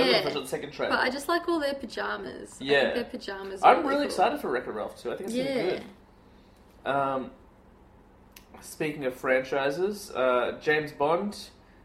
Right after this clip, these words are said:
Speaker 1: they're working on this, this next film. They haven't really got all that far. The last thing I heard was that Daniel Craig was saying he would actually be open to doing one more.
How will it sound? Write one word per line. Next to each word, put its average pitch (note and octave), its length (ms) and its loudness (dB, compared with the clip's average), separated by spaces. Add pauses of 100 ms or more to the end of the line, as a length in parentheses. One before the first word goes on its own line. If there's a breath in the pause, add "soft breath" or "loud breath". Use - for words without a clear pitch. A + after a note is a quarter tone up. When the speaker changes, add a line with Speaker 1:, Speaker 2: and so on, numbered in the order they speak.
(140 loud breath)
Speaker 1:
they're C3 120 2
working C#3+ 300 0
on C3 100 -4
this, B2+ 420 -6
this C3 160 -12
next C3 260 -6
film. D#3 460 -6
They B2+ 120 2
haven't D3+ 360 -4 (300)
really D3 140 -2
got B2+ 100 2
all C3+ 140 0
that B2+ 200 0
far. A2+ 460 0
The B2+ 80 -6
last C#3+ 340 4
thing G#3 100 -4
I B2+ 100 -4
heard A#2 320 -2
was A2 320 -6 (460 loud breath)
that B2+ 120 -6
Daniel B2+ 300 0
Craig A#2 380 -2
was A#2+ 120 -8
saying A#2 640 -6 (160)
he C3 180 -6
would B2 220 -2
actually A#2 220 -2
be G#2+ 100 -6
open C3 280 -2
to B2 100 -12
doing A2 280 -8
one G#2+ 160 -6
more. G2+ 380 -8